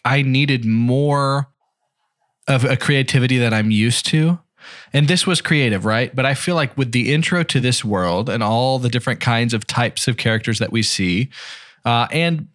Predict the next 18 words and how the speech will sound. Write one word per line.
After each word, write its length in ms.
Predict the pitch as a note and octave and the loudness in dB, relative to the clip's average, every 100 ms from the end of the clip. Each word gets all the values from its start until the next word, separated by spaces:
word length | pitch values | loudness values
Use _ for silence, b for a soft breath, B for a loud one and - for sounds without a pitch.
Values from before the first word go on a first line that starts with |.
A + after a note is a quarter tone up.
| _ | _
you 100 | E3+ | -2
know, 360 | C#3+ B2+ C3+ - | 0 0 -4 -6
knowing 540 | D3 D3 D#3+ F3+ D3+ B2+ | 0 2 2 2 0 0
fantasy 720 | C#3 C#3+ D3 - B2+ B2 B2 | 0 0 0 0 2 2 0
type 340 | - C3 - | -2 -2 -2
characters 420 | C3+ B2+ C3 A2 | -2 -2 -2 -2
really 180 | A#2+ B2+ | 0 0
well, 240 | A2+ A2 | 2 2
we've 100 | B2+ A#2+ | 0 0
got, 100 | A#2 | -2
like, 160 | A2+ | 0
you 80 | B2 | 0
know, 140 | A2+ | 2
our 140 | G2+ A2 | 0 0
centaurs 480 | - A#2 A#2+ A#2+ G#2+ | -2 0 0 0 -2
and 100 | G2+ | -2
cyclops 600 | G#2+ G#2 - G#2+ G#2+ - | -2 -2 0 -2 -2 -2
and 180 | A2 | -2